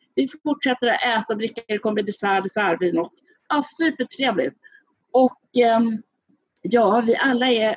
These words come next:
mycket mer avslappnade. Men vad händer med, vi kan kalla han Peter här bredvid då.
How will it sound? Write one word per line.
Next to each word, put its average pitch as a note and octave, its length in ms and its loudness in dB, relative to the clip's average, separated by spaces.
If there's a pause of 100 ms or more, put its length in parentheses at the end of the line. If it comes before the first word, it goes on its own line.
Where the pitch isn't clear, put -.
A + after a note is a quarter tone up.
mycket A#3 300 -2
mer F#3+ 80 0
avslappnade. E3+ 580 -2
Men A#3 220 2
vad A#3+ 320 2
händer A#3 420 -2
med, G#3+ 200 0
vi G#3 80 -8
kan G3+ 140 -6
kalla F#3 320 -4
han D#3 120 0
Peter D3 300 -6
här C3+ 140 -6
bredvid B2 320 -6
då. - 160 -4